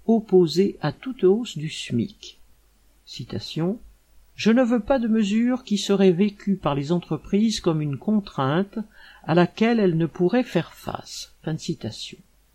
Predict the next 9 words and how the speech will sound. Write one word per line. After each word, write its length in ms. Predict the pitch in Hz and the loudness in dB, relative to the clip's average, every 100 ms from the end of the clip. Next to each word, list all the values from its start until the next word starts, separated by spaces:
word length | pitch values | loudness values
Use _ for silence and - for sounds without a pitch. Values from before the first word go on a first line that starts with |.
| _ _ _ - - - - | _ _ _ -20 -20 -20 -8
Face 260 | - 190 202 | 2 4 4
au 60 | |
patron, 560 | 190 165 - - 196 214 - _ _ _ | 4 4 2 2 2 0 -6 _ _ _
Le 160 | 156 | -2
Pen 320 | 151 - 196 190 | 0 6 6 6
montre 440 | 160 170 185 - | 4 2 0 -2
son 220 | - 160 | -4 -4
vrai 200 | 139 170 | 0 0
visage. 760 | 151 160 127 104 - - - | 0 -2 -2 -4 -6 -18 -20